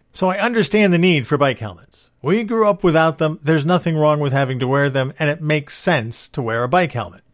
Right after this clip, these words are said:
Yes, we all survived without them. We all survived without seatbelts, too. My seatbelt was my mom's arm.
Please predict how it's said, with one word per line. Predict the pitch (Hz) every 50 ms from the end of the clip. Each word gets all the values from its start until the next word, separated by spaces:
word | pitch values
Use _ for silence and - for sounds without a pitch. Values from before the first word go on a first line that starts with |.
| _ _ _
Yes, | 180 233 262 247 226 - - -
we | 185 196
all | 190 185 190
survived | - - 165 156 170 170 175 180 170 143
without | 147 143 160 190 220 180 -
them. | 147 131 139 151 - - _ _
We | 156 160
all | 160 180 196
survived | 175 - 180 160 170 170 185 185 156
without | 156 151 175 175 170
seatbelts, | 143 - - 220 240 240 - - 143 127 127 - - -
too. | - 208 214 156 92 - - _ _ _
My | - 147 165
seatbelt | 156 - - 196 208 196 - 160 160 156 156
was | 165 151 139
my | 151 151 156
mom's | 165 175 175 170 147 175
arm. | 185 170 117 95 87